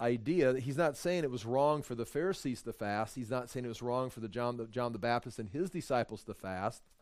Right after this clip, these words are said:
but he is saying that his disciples realize what time it is, that he, Jesus is the bridegroom, and they are the guests at the wedding. Jesus, in a sense, has started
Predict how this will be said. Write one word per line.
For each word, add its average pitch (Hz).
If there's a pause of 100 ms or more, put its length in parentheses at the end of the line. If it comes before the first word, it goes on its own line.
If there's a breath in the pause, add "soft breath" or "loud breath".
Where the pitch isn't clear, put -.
(580 loud breath)
but 131
he 131
is 185
saying 123 (320 soft breath)
that 123
his 156
disciples 117
realize 113 (600 soft breath)
what 127
time 139
it 104
is, 92 (120)
that 120
he, 107
Jesus 151
is 127 (300 loud breath)
the 113
bridegroom, 127 (1300 soft breath)
and 131 (160)
they 139
are 135
the 127
guests 131 (220)
at 139
the 143
wedding. 131
Jesus, 139
in 139
a 131
sense, 147
has 147
started 147